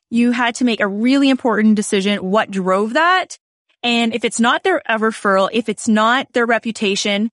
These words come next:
and if it's not how they looked online, what was the thing, right? What drove it? And I know some of you will say, "Oh, well, maybe it was the price that drove it." But we all know sometimes, nine times out of ten, you get what you pay for.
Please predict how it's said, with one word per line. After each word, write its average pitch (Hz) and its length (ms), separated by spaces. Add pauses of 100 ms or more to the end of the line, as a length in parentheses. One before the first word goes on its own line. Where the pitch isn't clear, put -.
(320)
and 226 120
if 214 100
it's - 180
not 233 300
how 269 180
they 226 140
looked 208 260
online, 208 800 (300)
what 208 320
was 196 280
the 185 100
thing, - 360 (380)
right? 226 260
What 202 260
drove 180 320
it? - 180 (380)
And 233 400
I 240 100
know 269 100
some 294 200
of 311 100
you 277 100
will 247 120
say, 208 500
"Oh, 233 80
well, 220 240
maybe 214 240
it 185 60
was 220 120
the 208 80
price 320 320
that 202 160
drove 165 260
it." - 140 (140)
But 208 80
we 220 160
all 294 360
know 330 340
sometimes, 214 920 (220)
nine 190 340
times 294 300
out 277 100
of 269 100
ten, 254 240
you 233 120
get 320 220
what 208 180
you 214 100
pay 359 340
for. - 460